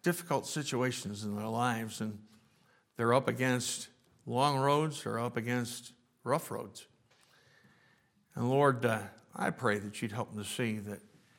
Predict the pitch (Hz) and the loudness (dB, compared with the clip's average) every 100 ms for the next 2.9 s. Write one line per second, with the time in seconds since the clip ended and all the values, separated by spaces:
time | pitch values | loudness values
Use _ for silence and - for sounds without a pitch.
0 | _ _ _ _ _ _ - 180 254 196 | _ _ _ _ _ _ 0 0 2 0
1 | 160 127 123 117 113 110 120 117 123 113 | 0 0 0 -2 -4 -4 0 2 0 -2
2 | - - - - 110 - 127 120 82 | -6 -8 -14 -10 -10 -4 -4 -4 -8